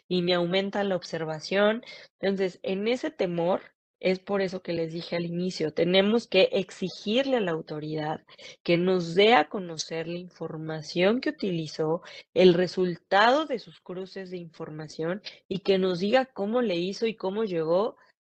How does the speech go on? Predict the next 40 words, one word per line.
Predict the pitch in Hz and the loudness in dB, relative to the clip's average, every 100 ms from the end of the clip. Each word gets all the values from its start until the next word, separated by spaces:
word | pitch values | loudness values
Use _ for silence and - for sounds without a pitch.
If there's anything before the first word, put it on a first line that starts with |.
| - | -8
a | 180 | -4
la | 180 170 | -4 -4
conclusión | 185 175 175 175 - 202 | -8 -8 -8 -10 -6 -6
que | 208 233 | -6 -6
me | 185 | -8
está | - 175 | -4 -2
dando | 190 196 | -2 -4
a | 190 | -6
conocer | 165 156 151 165 | -8 -12 -6 -4
en | 185 180 | -2 -4
esa | 170 175 | -6 -8
carta | - 160 165 | -6 -6 -6
invitación. | 170 165 156 151 - 156 151 - - - - | -8 -8 -10 -8 -4 -4 -6 -14 -16 -16 -2
De | 175 190 | 8 12
otra | 208 240 302 | 12 10 4
manera, | 294 208 180 180 190 - - | -2 -2 -2 0 0 -2 -8
no | 180 196 208 | -10 -8 -6
voy | 226 226 | -6 -8
a | 220 | -10
tener | 190 165 170 170 - _ | -12 -10 -8 -8 -12 _
los | 175 175 165 170 | -8 -8 -8 -10
elementos, | 160 160 156 165 185 202 - 180 247 - - - _ _ | -10 -10 -8 -6 -6 -4 0 2 0 -4 -14 -20 _ _
la | 165 170 | 2 4
materia, | 160 160 156 - 175 180 185 180 180 233 - _ _ | 2 -4 -6 -4 -2 -2 0 0 0 -2 -10 _ _
ni | 190 190 185 _ _ _ | -8 -8 -8 _ _ _
todas | 214 247 311 311 | 2 4 2 0
las, | 220 180 - _ 185 | -2 -2 -6 _ -10
la, | 180 180 175 175 170 170 170 | -6 -4 -4 -6 -6 -6 -8
la | 185 185 | -8 -8
integración | 175 170 175 170 165 156 - 185 196 | -8 -8 -6 -4 -6 -8 -4 -4 -2
de | 214 | -4
mi | 196 | -4
operación | 156 165 160 156 151 180 185 | -6 -6 -6 -6 -4 -2 0
al | 175 | -2
cien | - 180 180 | -2 -4 -2
por | 175 165 | -4 -4
ciento | 170 175 190 185 | -4 -2 -2 -4
como | - 180 165 170 | 2 2 4 4
lo | 165 160 | 4 2
necesito | 160 156 156 - 220 - 302 539 | -2 -4 -6 0 2 8 8 8